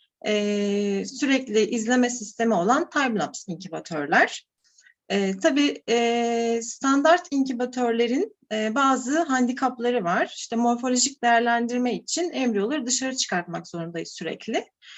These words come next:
E, bununla ilgili e, makalelere bakacak olursak örnek olarak Jason ve arkadaşlarının yapmış olduğu bir çalışmada,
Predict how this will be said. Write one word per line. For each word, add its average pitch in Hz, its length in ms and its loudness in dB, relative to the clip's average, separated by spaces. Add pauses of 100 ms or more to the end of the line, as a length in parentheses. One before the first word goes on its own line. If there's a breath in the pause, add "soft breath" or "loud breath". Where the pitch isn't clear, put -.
(240 loud breath)
E, 202 220 0
bununla 311 340 4
ilgili 254 600 2 (340)
e, 220 520 0
makalelere 262 760 0
bakacak 277 380 -8
olursak 262 540 -4
örnek 226 400 2
olarak 190 500 0 (380)
Jason 285 360 0
ve 262 40 4
arkadaşlarının 254 640 0
yapmış 226 380 -2
olduğu 190 320 -2
bir 247 120 -6
çalışmada, 196 800 -2